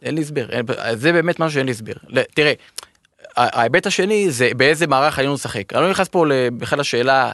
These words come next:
איך היה צריך לשחק, ו-, ו-, אה,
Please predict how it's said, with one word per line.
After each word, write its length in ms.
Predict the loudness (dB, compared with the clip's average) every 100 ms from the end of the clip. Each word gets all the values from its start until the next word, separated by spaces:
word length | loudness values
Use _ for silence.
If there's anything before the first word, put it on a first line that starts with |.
| -2
איך 200 | 0 0
היה 80 | 0
צריך 160 | -2
לשחק, 420 | -8 -4 -2 -4 -8 -20 _ _ -14
ו-, 140 | -4 0 0 -2 -6
ו-, 160 | -4 -2 -2 -2 -4 -4 -8 -12 _ _
אה, 60 | _